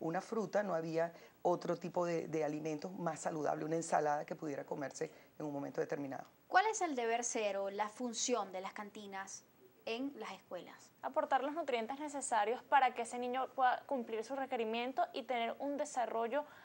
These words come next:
Speaker 3: adecuado, que cumpla todas sus funciones y, y, y con todo esto también nos referimos de que existen ciertas, se supone que hay unas normativas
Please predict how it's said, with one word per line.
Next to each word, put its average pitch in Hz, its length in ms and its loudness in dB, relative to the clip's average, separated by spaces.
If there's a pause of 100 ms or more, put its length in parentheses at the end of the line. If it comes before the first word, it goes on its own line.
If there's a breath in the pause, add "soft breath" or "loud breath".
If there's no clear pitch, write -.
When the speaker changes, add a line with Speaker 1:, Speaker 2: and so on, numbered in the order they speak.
(160 loud breath)
Speaker 3:
adecuado, 233 640 8
que 208 140 -2
cumpla 262 500 6
todas 247 240 4
sus 269 120 -8
funciones 214 580 -2
y, 240 400 0
y, - 80 -2
y 226 60 -2
con 214 220 0
todo 220 280 10
esto 269 380 4 (320 loud breath)
también 254 340 8
nos 302 120 4
referimos 294 440 2
de 320 140 2
que 247 240 4 (340 loud breath)
existen 285 640 4
ciertas, 302 800 6
se 262 100 -6
supone 359 400 -2
que 320 100 4
hay 294 240 8
unas 311 200 2
normativas 247 760 0